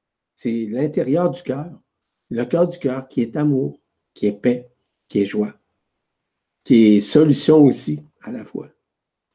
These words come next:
et qui vous aide et qui vous accompagne journellement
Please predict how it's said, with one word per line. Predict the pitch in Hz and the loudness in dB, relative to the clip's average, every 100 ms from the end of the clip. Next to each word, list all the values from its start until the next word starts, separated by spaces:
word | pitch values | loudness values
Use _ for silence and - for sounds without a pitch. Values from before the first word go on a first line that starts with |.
| _ - | _ -10
et | 107 | -2
qui | 147 | 0
vous | 131 120 120 | 0 -2 -6
aide | 117 143 147 | -2 -2 -4
et | - | -6
qui | 139 | -6
vous | 127 113 | -6 -8
accompagne | 123 123 107 123 139 | -8 -8 -8 -4 -2
journellement | 127 156 143 104 101 | -2 0 0 -2 -6